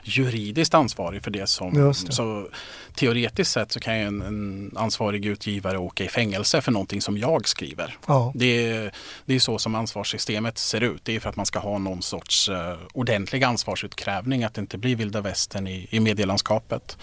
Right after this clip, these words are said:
Speaker 1: Eh, de gångerna som det har varit som mest känsligt, då har det nog snarare varit så att mina chefer säger till mig att du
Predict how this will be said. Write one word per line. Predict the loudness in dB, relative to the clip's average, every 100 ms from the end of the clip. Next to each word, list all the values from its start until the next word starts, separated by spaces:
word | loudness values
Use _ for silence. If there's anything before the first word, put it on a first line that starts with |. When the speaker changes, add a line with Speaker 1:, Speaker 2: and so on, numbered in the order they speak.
| -14 -14 -14 -14 -16 -4 4
Speaker 1:
Eh, | 6 6 4 0 _ _ _ _ -20 -20 _ 0
de | 6 8
gångerna | 8 6 4 0
som | 0
det | 0
har | 2 2
varit | 4 4 4 -2 -10 -18 -8
som | 0 2 4
mest | 4 4 4
känsligt, | 4 4 0 -6 -4
då | 2
har | 4
det | 4
nog | 2 0
snarare | 2 4 4 2
varit | 2 0 0 -2
så | -2 -2
att | -2 -4 -6 -14 -14 -6
mina | 0 2 0 0
chefer | 2 0 0 -2
säger | 0 0 -2
till | -2
mig | 2 4 4
att | 2
du | 0 0 2 2